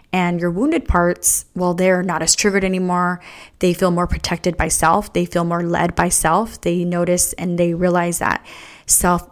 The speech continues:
it feels more secure. They are more securely attached to people and relationships.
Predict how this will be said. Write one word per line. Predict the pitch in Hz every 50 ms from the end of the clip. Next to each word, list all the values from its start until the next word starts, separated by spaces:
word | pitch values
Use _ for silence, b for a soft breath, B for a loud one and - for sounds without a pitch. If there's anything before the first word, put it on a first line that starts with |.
| _ _
it | - 175 -
feels | - 165 185 -
more | - 165 175
secure. | - - - - - - - 262 254 214 175 - - - - - -
They | - 180 180 175 175 175 175 175 - -
are | 170 175
more | 175 175 170
securely | - - 170 - - 185 180 170 170 170
attached | 175 170 - - 170 175 - -
to | - -
people | - - 247 247 - 175 170 -
and | - - 170 165
relationships. | 175 175 185 220 220 - 190 175 165 - - - - - - -